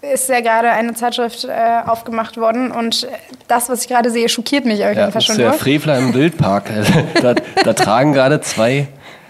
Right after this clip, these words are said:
Speaker 2: zwei Jugendliche einen, einen, äh, Plüschtiger aus dem, aus dem Zoo raus.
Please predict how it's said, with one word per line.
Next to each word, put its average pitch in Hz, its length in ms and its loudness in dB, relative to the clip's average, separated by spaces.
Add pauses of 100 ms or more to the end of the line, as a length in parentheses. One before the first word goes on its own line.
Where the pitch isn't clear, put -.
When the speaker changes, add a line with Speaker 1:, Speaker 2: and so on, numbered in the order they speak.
(240)
Speaker 2:
zwei - 200 -4
Jugendliche 151 560 0
einen, 127 360 0
einen, 110 440 -2
äh, 98 160 -2
Plüschtiger 101 680 -2
aus 85 180 -4
dem, 95 140 -6
aus 87 160 -6
dem - 80 -16
Zoo 104 220 -2
raus. 95 400 -2